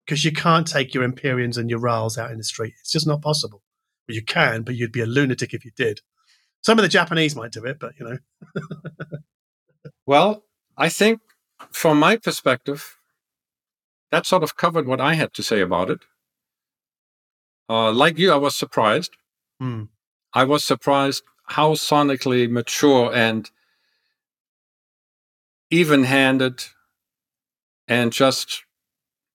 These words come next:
Speaker 2: sort of thoroughly engineered these are. But in hindsight, that shouldn't have surprised, you know, when we remember just how big and experienced of a company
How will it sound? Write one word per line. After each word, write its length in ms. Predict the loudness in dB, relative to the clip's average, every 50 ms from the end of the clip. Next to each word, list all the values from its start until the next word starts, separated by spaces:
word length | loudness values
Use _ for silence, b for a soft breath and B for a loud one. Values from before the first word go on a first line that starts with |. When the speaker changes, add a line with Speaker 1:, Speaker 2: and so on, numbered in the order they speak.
| _
Speaker 2:
sort 240 | -8 -2 0 2 2
of 80 | 2 0
thoroughly 640 | -4 -2 2 4 6 6 6 6 4 2 0 0
engineered 760 | 2 0 0 0 0 2 2 4 4 4 4 2 0 -2 _ _ _ _ _ _ _ -2
these 240 | -2 -2 0 0
are. 300 | 2 2 2 2 2 0
But 260 | 0 0 -2 -2 -2 -4 -4
in 120 | -2 2 4
hindsight, 580 | 4 4 4 4 2 0 0 0 0 0 0
that 140 | 0 -2 -2
shouldn't 300 | 0 0 0 0 0 0
have 160 | -2 -2 -4
surprised, 640 | -4 -6 -8 -4 -2 0 0 2 2 0 -2 -4 b b b b b b b b b -8
you 80 | -4
know, 80 | -2 0
when 160 | 2 2 2
we 100 | 2 2
remember 400 | 2 2 4 4 4 4 4 2
just 240 | 2 0 -2 -2 0
how 200 | 0 2 2 2
big 300 | 0 0 2 2 2 0 0
and 140 | -2 -2 -2
experienced 640 | -2 -4 -6 -2 0 2 2 2 2 0 -2 -4 -4
of 160 | -4 -4 -4
a 60 | -4 -4
company 640 | 0 0 0 0 0 -2 -2 0 0 -2 -4 -6